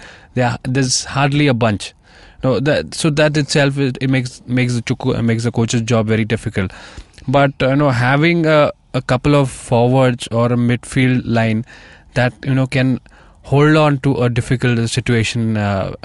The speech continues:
where, you know, uh, when you're put to the test, like a, a, a tough team is, uh, a tough game is going on, and, and you have somebody who can step up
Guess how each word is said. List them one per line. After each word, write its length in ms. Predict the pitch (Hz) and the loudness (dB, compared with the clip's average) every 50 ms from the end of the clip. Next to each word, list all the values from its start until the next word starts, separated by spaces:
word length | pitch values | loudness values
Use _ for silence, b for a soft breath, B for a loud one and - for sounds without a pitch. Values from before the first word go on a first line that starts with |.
| 113 | -8
where, 340 | 110 113 113 107 104 104 - | -4 -2 -2 -2 -2 -2 -4
you 100 | - 113 | -4 -4
know, 160 | 113 110 110 B B B B B B B - | -2 -2 -4 B B B B B B B -4
uh, 260 | 107 107 110 110 107 - - _ _ _ _ - - - - - - - | -2 0 2 0 0 -2 -6 _ _ _ _ -20 -20 -20 -20 -16 -8 -4
when 140 | 123 123 | -2 0
you're 120 | 127 127 127 | 0 0 0
put 300 | 127 - 143 139 131 - | 0 0 0 0 0 2
to 140 | 143 139 127 | 2 2 2
the 100 | 127 113 - - | 2 0 -2 0
test, 320 | 139 123 120 113 - - | 0 0 0 0 -2 -2
like 280 | 123 110 107 107 - - | -2 -2 -2 -2 -4 -4
a, 120 | 113 117 - - | -4 -4 -2 -4
a, 120 | 113 113 - - | -4 -6 -6 -8
a 160 | - - 123 110 | -6 -4 -4 -2
tough 320 | - 127 117 113 - - | 0 0 -2 -2 -4 -4
team 220 | - 120 120 117 | -2 0 2 2
is, 200 | 117 113 104 104 | 2 0 0 -2
uh, 220 | - 107 101 98 - | -2 -2 -2 -2 -2
a 80 | 110 104 | -4 -4
tough 300 | - - 104 104 - - 120 | -4 -4 -4 -4 -6 -8 -4
game 220 | 110 110 110 117 | -2 0 0 0
is 100 | 117 110 | 0 0
going 260 | 104 107 110 110 110 107 | 0 0 0 0 0 0
on, 240 | 104 101 101 104 B B B B B B B B | 0 0 -2 -4 B B B B B B B B
and, 260 | 113 110 120 123 117 - | -2 0 0 0 -2 -2
and 300 | - 123 127 131 127 - | -2 -2 0 0 0 0
you 120 | 135 131 131 | 0 0 2
have 240 | 117 113 120 123 123 | 2 2 0 0 0
somebody 240 | 131 120 117 123 | 0 0 0 0
who 80 | 123 120 | 0 0
can 180 | 123 131 120 120 | 0 -2 -2 -2
step 480 | - - - - - - 143 131 127 | -4 -6 -8 -6 -4 0 0 0 2
up 160 | 139 127 123 | 0 -2 -2